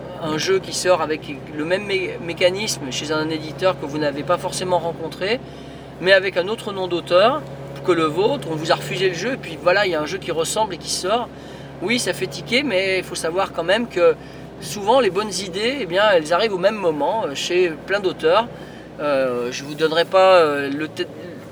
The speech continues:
exactement, euh, le sujet de pourquoi je dis ça, mais en fait, euh, j'ai eu ce problème exactement à Essen, quoi, deux mille dix-sept. Euh, c'est, c'est assez énorme, visiblement, puisque on aurait présenté le même prototype à un chouille après,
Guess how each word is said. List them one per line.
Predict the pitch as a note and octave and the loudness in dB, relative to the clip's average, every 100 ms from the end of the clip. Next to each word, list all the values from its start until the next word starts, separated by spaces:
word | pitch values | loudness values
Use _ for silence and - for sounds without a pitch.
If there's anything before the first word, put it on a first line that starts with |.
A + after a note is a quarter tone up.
| - - - - | -16 -16 -16 -14
exactement, | F#3 - A3+ G#3 A#3 A3 A3 A3 G3 | -12 -2 0 0 -2 0 2 4 4
euh, | D3+ C#3 B2 - - - - D3+ | 2 -2 -6 -14 -20 -20 -18 -10
le | D#3 | -8
sujet | - G3+ G3 G#3 | -8 -4 -2 -2
de | E3 D3 C#3 C3 B2+ B2+ - - | -2 -2 -2 -4 -6 -12 -16 -18
pourquoi | - F3+ | -8 -8
je | E3 | -6
dis | D#3+ | -2
ça, | G3+ A3+ | 2 2
mais | F3+ | 2
en | D3+ | -4
fait, | - G3+ - | -2 -4 0
euh, | D#3+ D3 | 0 2
j'ai | C#3+ D#3+ | 0 -2
eu | E3 | -4
ce | - | -6
problème | D3 C#3+ D#3 | -4 0 0
exactement | C3 C3+ - C#3 D3 | 0 -6 -8 -4 -2
à | |
Essen, | B2+ B2 E3 | -4 -2 -4
quoi, | D3+ A2 G#2 - - - | -6 -12 -14 -18 -20 -16
deux | C3+ | -8
mille | C3+ B2+ | -6 -6
dix-sept. | B2 - F3 - - - - C3+ | -6 -4 -4 -6 -20 -20 -12 -4
Euh, | C3+ B2+ A#2+ | 0 0 -2
c'est, | A#2 - B2+ B2 | -4 -6 -4 -4
c'est | C3 B2 | -6 -8
assez | C#3+ - | -8 -4
énorme, | D#3 C3+ C#3+ F3 | -4 -2 -2 -4
visiblement, | C#3+ C3+ C3+ B2+ B2 D#3+ | -8 -12 -8 -6 -4 -4
puisque | - - - C3+ A#2+ - - | -6 -14 -8 -8 -8 -12 -12
on | D#3 D#3+ | -6 0
aurait | E3+ F3+ | 4 4
présenté | - E3+ D#3 C#3+ E3+ F3 | 2 -4 -6 -4 -2 -2
le | D3 | -2
même | C#3+ F3 F3 C#3+ | 0 -2 -2 -8
prototype | - D3+ C#3 - G#3+ - | -10 -12 -12 -12 -14 -6
à | C3+ A#2 A#2 | -4 -2 -4
un | B2+ | -6
chouille | B2+ G#3+ F#3+ | -8 -4 0
après, | E3+ - F#3 | 0 0 -2